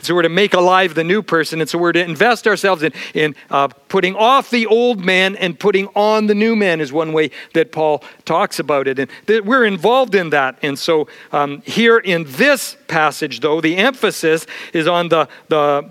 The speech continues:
the putting to death the old nature. The emphasis here is on cleansing ourselves from defilement defilement. It says, "Let us cleanse ourselves from every defilement, uh, of body and spirit." Interesting. The, the,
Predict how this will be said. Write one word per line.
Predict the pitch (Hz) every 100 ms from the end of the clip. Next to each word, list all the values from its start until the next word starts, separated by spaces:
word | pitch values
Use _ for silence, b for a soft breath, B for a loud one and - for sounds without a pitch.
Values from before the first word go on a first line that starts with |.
| -
the | 165 156 147
putting | - 208 190 180 147 -
to | 160
death | 123 185 214 -
the | 190
old | 180 208 196
nature. | 165 147 160
The | 156 156
emphasis | 214 - 165 156 156
here | 170 156
is |
on | 151 143 B B
cleansing | - 185 240 262 175 180
ourselves | 165 156 - 165 160
from | - 165 135 B B
defilement | 156 147 - 220 220 220 196 151 123 - b b _ B _
defilement. | 156 - - 214 220 180 143
It | 139
says, | 165 156 B
"Let | 170 240
us | 202 -
cleanse | - 196 254 269 233
ourselves | 190 170 - 175 170 -
from | 170 175
every | 208 202
defilement, | 160 165 - - 220 240 240 160 165 - B B
uh, | 151 151 -
of | 151 135 123
body | 180 233 226 165 180
and | 160 156
spirit." | - - - 202 220 165 - B
Interesting. | 190 208 185 156 175 147 B -
The, | 165 170
the, | 160 151